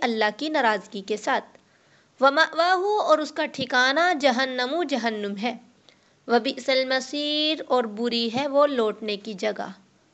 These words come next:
ہم درجات عند اللہ، وہ الگ الگ درجوں میں ہوں گے اللہ کے ہاں، واللہ، اور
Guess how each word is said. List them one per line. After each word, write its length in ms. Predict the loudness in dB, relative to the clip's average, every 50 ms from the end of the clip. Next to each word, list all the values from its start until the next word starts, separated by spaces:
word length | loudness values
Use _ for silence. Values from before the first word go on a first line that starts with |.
| _ _ _ _ _ _ _ _ -4
ہم 180 | -2 -2 0 0
درجات 500 | 0 2 0 0 0 0 0 0 -2 -2 -4 -2
عند 220 | -2 -2 -2 0 0
اللہ، 380 | 0 2 2 2 2 0 0 -4 -10 _ _ _ _ _ _ _ -8 0
وہ 160 | 4 4 4 4 2
الگ 360 | 0 2 2 0 0 -2 -4 -2
الگ 300 | 0 0 2 0 0 -2 -4 -8
درجوں 340 | -8 -8 -4 -2 0 0 2
میں 140 | 2 0 0
ہوں 220 | 0 0 0 2
گے 120 | 2 2 2 2
اللہ 300 | 0 -4 -2 0 0 0 0 0
کے 140 | -2 -4 -2
ہاں، 200 | -2 -2 -4 -4 -6 -12 _ _ _ _ _ _ _ 0
واللہ، 580 | 2 2 2 2 2 2 4 6 6 4 4 2 2 2 2 2 2
اور 120 | 2